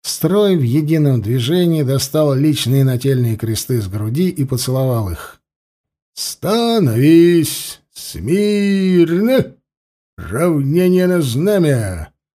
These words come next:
Прозвучала команда, и строй замер, глядя, как батюшка в сопровождении подьячных подносит к сотнику и знаменной группе три освященных воинских реликвии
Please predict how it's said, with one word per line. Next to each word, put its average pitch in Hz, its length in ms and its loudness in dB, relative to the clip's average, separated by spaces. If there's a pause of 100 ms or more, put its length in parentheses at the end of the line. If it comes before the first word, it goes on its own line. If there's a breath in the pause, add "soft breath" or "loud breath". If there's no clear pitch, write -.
(160)
Прозвучала 101 600 -4
команда, 151 420 -4
и 143 80 0
строй 165 380 -2
замер, 147 600 -2
глядя, 143 460 0
как 143 220 -2
батюшка 127 580 -2
в - 60 -8
сопровождении 139 720 0
подьячных 135 880 -2
подносит 151 560 -2
к - 60 -12
сотнику 143 600 -2
и 139 60 2
знаменной 147 580 0
группе 147 560 0
три 143 300 0
освященных 156 880 -2
воинских 135 580 -2
реликвии 110 640 -2